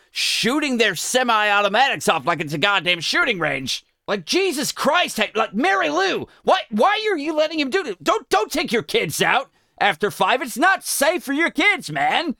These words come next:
And then Mary Lou, like, claps back. She's like, "No, no, no, it's, it's okay, Buck. It's all right. There is no drag queens reading stories to little kids. It's very safe."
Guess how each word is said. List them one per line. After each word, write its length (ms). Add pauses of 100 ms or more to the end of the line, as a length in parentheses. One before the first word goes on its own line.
And 100
then 160
Mary 300
Lou, 180
like, 260
claps 360
back. 260
She's 160
like, 220 (260)
"No, 80
no, 120
no, 260
it's, 160 (100)
it's 180
okay, 580
Buck. 580 (240)
It's 180
all 300
right. 580 (500)
There 300
is 160
no 400
drag 540
queens 840 (120)
reading 380
stories 800
to 100
little 300
kids. 560
It's 260
very 720
safe." 560